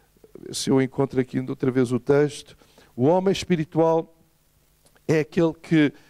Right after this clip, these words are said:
é aquele que discerne as coisas. E hoje, mais do que nunca, é importante nós aprendermos a, a discernir, a avaliar as coisas. E nós não podemos pedir a uma criança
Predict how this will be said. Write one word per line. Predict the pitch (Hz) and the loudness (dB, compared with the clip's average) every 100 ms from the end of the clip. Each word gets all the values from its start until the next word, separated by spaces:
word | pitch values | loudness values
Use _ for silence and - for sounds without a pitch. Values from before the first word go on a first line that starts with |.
| _ _ | _ _
é | 143 | -2
aquele | 143 - 165 | -2 0 -4
que | - 131 | -4 -10
discerne | 123 127 - - 165 160 113 | -6 -4 -2 0 0 0 -2
as | 95 - | -6 -8
coisas. | - 95 85 - - - - _ _ _ _ _ _ _ _ _ _ _ _ _ _ _ _ _ _ _ | -6 -4 -4 -10 -20 -20 -20 _ _ _ _ _ _ _ _ _ _ _ _ _ _ _ _ _ _ _
E | 143 175 | 2 4
hoje, | 196 165 | 4 2
mais | 202 190 160 | 2 2 0
do | 185 | -2
que | 170 | 2
nunca, | 185 190 190 | 2 2 2
é | |
importante | 196 - 165 190 185 - | 2 0 0 0 -2 0
nós | 180 190 185 | 0 2 0
aprendermos | 180 180 180 180 190 151 | -2 -2 0 0 -2 0
a, | 170 - - - | -2 -2 -6 -2
a | 151 | -2
discernir, | - - - 170 175 185 202 170 87 - _ _ _ _ _ - | -2 -4 0 2 4 4 2 0 -6 -14 _ _ _ _ _ -2
a | 156 | 0
avaliar | 165 190 190 180 190 208 | 2 2 2 2 4 4
as | 175 - | 0 -4
coisas. | - 156 135 131 - - | 0 0 0 -8 -12 -2
E | 196 | 2
nós | 233 220 | 2 2
não | 226 | 0
podemos | - 202 226 - | 0 0 -2 -4
pedir | - 208 226 | -2 2 2
a | |
uma | 214 208 | 2 2
criança | 214 202 202 226 - 220 | 2 4 4 2 0 -2